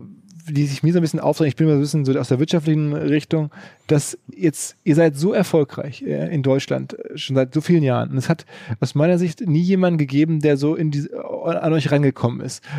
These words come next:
Warum gab's nicht jemanden, der euch ge-, ge-, kopiert hat, wer diese, <laughs> diesen Markt mit euch gewachsen ist? Oder, ich meine, das war ja irgendwie auch kein Verdrängungswettbewerb. Es hätte ja locker jemand sagen können, "Ich mache jetzt nicht McFit, ich mache jetzt, weiß ich nicht, wie heißt es dann, Fit, äh, for You oder whatever."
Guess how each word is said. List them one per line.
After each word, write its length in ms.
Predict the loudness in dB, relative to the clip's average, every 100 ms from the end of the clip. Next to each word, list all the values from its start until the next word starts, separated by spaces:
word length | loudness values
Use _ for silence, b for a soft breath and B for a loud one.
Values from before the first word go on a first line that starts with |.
| 0
Warum 260 | 2 2 2
gab's 300 | 0 0 0
nicht 100 | 2
jemanden, 280 | 2 4
der 100 | 2
euch 120 | 2 0
ge-, 120 | -6 -6 -6
ge-, 180 | -4
kopiert 540 | -4 -8 -2 2 2 4
hat, 320 | 4 2 -2 B -8 0
wer 120 | 2
diese, 240 | 4 2
<laughs> 60 | 0
diesen 200 | 2 2
Markt 380 | 2 2 0 0
mit 340 | 0 0 0
euch 240 | 2 2
gewachsen 460 | 0 0 0 0 -4
ist? 120 | 0
Oder, 220 | 2 2 0 B
ich 60 | 0
meine, 160 | 0
das 140 | 2 2
war 100 | 4
ja 180 | 4
irgendwie 300 | 4 2 2
auch 160 | 2 0 -6 -6 -6 -4
kein 180 | 0 2
Verdrängungswettbewerb. 840 | 4 4 4 2 2 2 2 2
Es 100 | 0
hätte 120 | 4
ja 60 | 4
locker 260 | 4 4
jemand 340 | 2 4 2 0 B -4
sagen 200 | 2 2
können, 140 | 4
"Ich 80 | 4
mache 160 | 4 4
jetzt 120 | 2
nicht 120 | 0
McFit, 380 | 2 0 0 2
ich 80 | 2
mache 140 | 4
jetzt, 160 | 2 2
weiß 100 | 0
ich 60 | 2
nicht, 260 | -2 -4 B B B B 2
wie 100 | 2
heißt 120 | 2
es 80 | 2
dann, 300 | 2 2 -4
Fit, 760 | -8 -10 0 0 0 -8 -6
äh, 340 | -2 2 2 2
for 160 | 2
You 200 | 4 6
oder 180 | 6 6
whatever." 340 | 6 6 4